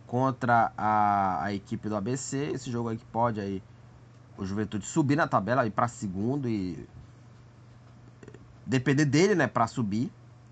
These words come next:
É, também com sessenta e quinto Sport.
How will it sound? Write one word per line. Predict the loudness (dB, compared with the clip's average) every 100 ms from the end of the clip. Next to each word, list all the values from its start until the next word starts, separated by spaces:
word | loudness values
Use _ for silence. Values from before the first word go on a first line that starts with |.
| -20 -20 -20 -20 -20 -20 -16 0
É, | 2 4 4 2
também | 0 0
com | -2
sessenta | -4 -4 -4 -2 -2
e | -4
quinto | -4 -4 -4
Sport. | -8 -2 2 4 2 -2